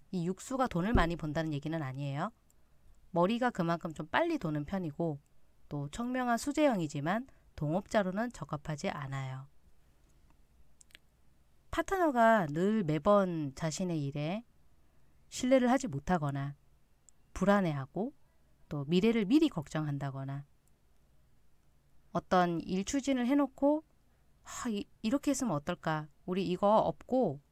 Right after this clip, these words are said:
다른 거 하자." 이렇게 잦은 어떤 번복과 결정을 하게 되면 참 피곤한 스타일이 될 수 있거든요. 그래서,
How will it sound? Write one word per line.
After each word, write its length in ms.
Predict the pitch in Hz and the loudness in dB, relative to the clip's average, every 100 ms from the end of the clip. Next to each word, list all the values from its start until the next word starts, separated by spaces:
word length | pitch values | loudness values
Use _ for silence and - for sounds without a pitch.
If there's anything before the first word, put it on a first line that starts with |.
| - | -8
다른 280 | - 170 208 | -2 0 0
거 80 | |
하자." 260 | 175 180 156 | -2 -2 -4
이렇게 500 | 190 214 - 180 151 - _ - - - | -4 -4 -2 -2 -2 -6 _ -20 -18 -2
잦은 480 | 170 190 311 302 254 | 4 6 6 4 4
어떤 360 | 165 - 175 | 2 -2 -4
번복과 600 | - 151 147 160 156 - 160 | -2 -2 -2 -2 -2 0 -2
결정을 480 | - 147 185 170 170 | 0 -2 0 0 0
하게 180 | 160 | -2
되면 380 | 147 143 160 214 - - - - | -4 -6 -4 -6 -8 -20 -20 -12
참 220 | - - | -8 -6
피곤한 340 | - 285 311 294 | -4 0 2 2
스타일이 340 | - 208 160 | 0 -2 -2
될 140 | 147 143 | -4 -6
수 160 | - | -10
있거든요. 560 | - 143 131 139 135 143 - - _ _ _ _ _ _ _ _ - - - - - | -10 -10 -8 -6 -6 -8 -18 -20 _ _ _ _ _ _ _ _ -20 -20 -20 -20 -10
그래서, 520 | 175 180 156 165 | -6 -4 0 0